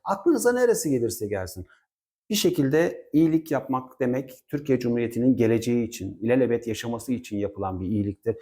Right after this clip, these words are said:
O sadece öyle yirmi lira, otuz lira, elli lira, yirmi bin lira, iki yüz bin lira değil.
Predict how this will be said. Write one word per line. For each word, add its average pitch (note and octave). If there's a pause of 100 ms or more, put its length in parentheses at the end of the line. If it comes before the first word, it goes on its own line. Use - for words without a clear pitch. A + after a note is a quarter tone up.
(140)
O C#3
sadece D3+
öyle D3 (180)
yirmi D3
lira, C#3+
otuz C3+
lira, C3
elli C3
lira, C3
yirmi B2+
bin B2+
lira, B2
iki B2
yüz C3
bin B2
lira A2+
değil. C3